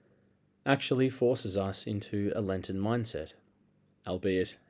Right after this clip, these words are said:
outside the timetable given us by the Church.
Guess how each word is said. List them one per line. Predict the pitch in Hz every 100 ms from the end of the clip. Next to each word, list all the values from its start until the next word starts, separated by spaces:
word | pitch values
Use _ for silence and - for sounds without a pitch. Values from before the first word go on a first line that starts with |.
| -
outside | 92 - 92 87 85
the | -
timetable | - 92 90 85 87 85
given | 80 87 87
us | 85 -
by | - 80
the | 78
Church. | - 104 - -